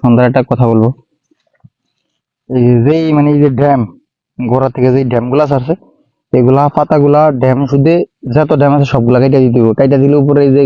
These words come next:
গাছের আগাটা আছে, আগাটাতে মূলত হলো শক্তি পাইব বেশি, মূলত হলো শক্তি পাইব বেশি। এই কারণে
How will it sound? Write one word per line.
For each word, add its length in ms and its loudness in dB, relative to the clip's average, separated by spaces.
গাছের 260 0
আগাটা 240 0
আছে, 140 -2
আগাটাতে 440 0
মূলত 260 0
হলো 200 2
শক্তি 260 0
পাইব 160 2
বেশি, 200 0
মূলত 340 0
হলো 180 -2
শক্তি 220 -2
পাইব 140 2
বেশি। 220 0
এই 120 0
কারণে 240 0